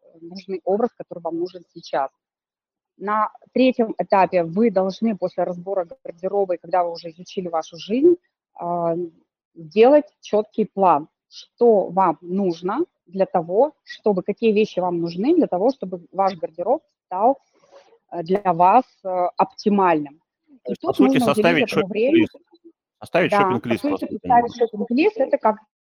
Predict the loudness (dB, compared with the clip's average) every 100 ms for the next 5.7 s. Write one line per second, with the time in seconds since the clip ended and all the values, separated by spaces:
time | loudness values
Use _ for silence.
0 | _ -6 -2 -2 -2 0 0 0 0 -4
1 | -6 -6 -4 -2 -4 -2 -2 -2 -4 -8
2 | -6 -2 0 0 -2 _ -10 -6 0 0
3 | 0 -6 -12 -8 -2 -2 -4 -14 _ _
4 | -8 -2 0 2 0 -2 -2 0 2 2
5 | 0 -6 -2 -2 -2 -4